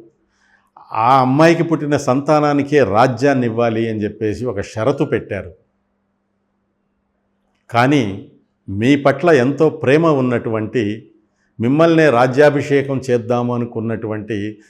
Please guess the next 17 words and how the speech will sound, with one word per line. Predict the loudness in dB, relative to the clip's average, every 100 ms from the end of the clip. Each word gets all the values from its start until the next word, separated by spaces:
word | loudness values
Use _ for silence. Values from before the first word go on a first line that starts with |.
| _
శంతన | -4 -4 0 0
మహారాజు | 0 -2 0 2 2 0 -2
యొక్క | -6 -6 -8 -8 -10 -16 -20 _ _ _ _ _ _ _ _
సంకల్పాన్ని | -4 0 0 0 0 2 2 2 0 -4 -8 -16 _ _
వాళ్ళు | -2 2 4 2
విభిన్నంగా | -2 -2 -4 0 0 0 0 0
మాట్లాడుతూ | 0 -2 -2 0 0 -2 -6 -6 -10 -18 _ -8
వాళ్ళ | -2 2 2 0 -2 -18 _ -18 -18 _
పా-, | 0 2 0 0
ఆ | -2
యొక్క | -4 -6
పుత్రికకి | -6 -6 -4 -2 0 -2 -2
పుట్టే | -6 -2 -2
సంతానానికే | 0 -4 -2 -2 0 -2 -4 -4 -4 -6 -18 _ _ _ _ _ _ _
రాజ్యం | 0 0 2 0 0
ఇవ్వాలి | 0 0 0 -2
అంటున్నారు. | -4 -8 -10 -12 -14